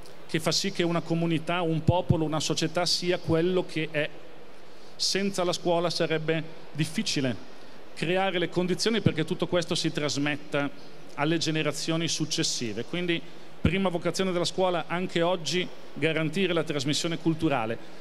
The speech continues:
Seconda vocazione della scuola anche oggi, mi verrebbe da dire soprattutto oggi, aiutare nel dialogo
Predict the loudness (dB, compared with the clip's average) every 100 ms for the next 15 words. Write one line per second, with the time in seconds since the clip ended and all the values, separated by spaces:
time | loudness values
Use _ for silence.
0 | -8 -4 -2 0 2 2 2 0 0 0
1 | -2 -2 0 0 0 -2 0 -2 -2 0
2 | 2 0 -2 -4 -4 -4 -4 -2 0 -2
3 | -4 -8 -8 -6 -4 -2 0 0 2 2
4 | 2 2 2 -2 -6 -8 -8 -4 0 2
5 | 2 2 2 0 -2 -2 -2 -2 -2 0
6 | 0 0 0 -4 -4 -6 -8 -8 -6 -2
7 | 0 0 2 0 0 0 0 -2 -2 0
8 | 2 0 2 0 2 2 2 2 2 0
9 | -2